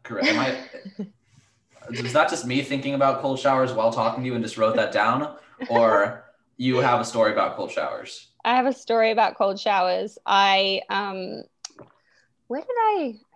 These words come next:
Speaker 2: who does cold showers? I'm sure it must have been something connected to Tim Ferriss, but I just one day decided, like, I was gonna do cold showers. So it was, like, the middle of winter. I was in Switzerland in the mountains,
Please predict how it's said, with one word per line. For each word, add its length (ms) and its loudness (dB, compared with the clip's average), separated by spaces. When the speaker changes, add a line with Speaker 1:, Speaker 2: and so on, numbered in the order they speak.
Speaker 2:
who 120 -6
does 280 -6
cold 280 -2
showers? 520 0
I'm 180 0
sure 380 2
it 80 -2
must 200 -8
have 120 -6
been 160 -8
something 320 -8
connected 460 -8
to 80 -12
Tim 280 -10
Ferriss, 540 -2
but 120 2
I 180 2
just 340 -14
one 260 -10
day 220 -4
decided, 500 -6
like, 320 -12
I 160 0
was 140 -6
gonna 200 -10
do 140 -12
cold 280 -8
showers. 480 -6
So 440 -2
it 100 -4
was, 180 -6
like, 180 -6
the 80 -8
middle 220 -8
of 100 -8
winter. 800 0
I 100 -8
was 160 -10
in 80 -16
Switzerland 800 -8
in 120 -12
the 60 -8
mountains, 680 -8